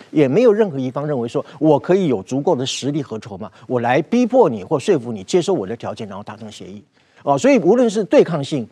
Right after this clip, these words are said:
问题解决或者是退让，没有任何一个方案能够，能够来达成双方的一个和平谈判啊。所以在这种情况之下的话，就是说，呃，用这种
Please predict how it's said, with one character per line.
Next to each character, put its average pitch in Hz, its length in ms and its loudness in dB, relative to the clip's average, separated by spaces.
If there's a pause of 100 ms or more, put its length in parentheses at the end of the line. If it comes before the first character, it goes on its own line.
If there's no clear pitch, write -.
(280)
问 240 160 4
题 151 160 0
解 110 180 -6
决 107 180 -10
或 - 140 -6
者 117 80 -4
是 127 80 -8
退 156 160 -2
让， 110 180 -4 (180)
没 180 200 2
有 208 160 6
任 196 220 2
何 139 100 -4
一 127 80 -4
个 127 80 -8
方 120 160 -6
案 110 160 -8
能 107 80 -12
够， 110 100 -10 (180)
能 107 260 -6
够 175 260 0
来 107 140 -8
达 104 180 -10
成 107 180 -16
双 107 220 -12
方 107 140 -16
的 101 40 -14
一 101 60 -14
个 98 80 -18
和 95 160 -18
平 98 160 -20
谈 101 180 -20
判 92 140 -18 (160)
啊。 - 160 -20 (500)
所 226 140 0
以 208 40 4
在 262 120 4
这 269 100 2
种 190 120 2
情 151 160 -2
况 175 160 2
之 165 100 -2
下 156 180 4
的 120 80 -6
话， 113 220 -4
就 131 140 -10
是 110 100 -8
说， 113 260 -6 (300)
呃， 123 260 -2 (460)
用 247 240 2
这 214 100 -2
种 123 380 -4